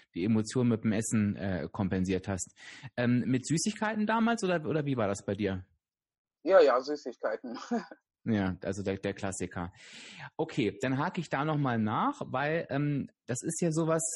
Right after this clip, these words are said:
Speaker 1: was ganz viele Eltern auch immer besorgt, ne? „Oh Gott, und, äh, was kann ich machen und kann ich mein Kind irgendwie davor schützen?“ und so weiter. Würdest du rückblickend sagen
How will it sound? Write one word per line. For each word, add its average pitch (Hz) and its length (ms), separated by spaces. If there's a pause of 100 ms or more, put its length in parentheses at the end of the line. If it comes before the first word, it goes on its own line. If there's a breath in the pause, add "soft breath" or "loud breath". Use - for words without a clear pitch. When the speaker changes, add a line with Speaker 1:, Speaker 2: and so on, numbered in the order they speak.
(200)
Speaker 1:
was 120 280
ganz 147 260
viele 139 240
Eltern 127 320
auch 90 120
immer 90 180
besorgt, 82 480
ne? 127 160
„Oh 139 180
Gott, 151 340
und, 120 260
äh, 113 260
was 131 160
kann 147 160
ich 147 160
machen 147 260
und 123 140
kann 139 160
ich 131 80
mein 135 160
Kind 156 220
irgendwie 139 220
davor 131 280
schützen?“ 151 380
und 131 140
so 131 140
weiter. 104 460 (560 soft breath)
Würdest 156 320
du 147 80
rückblickend 208 720
sagen 196 680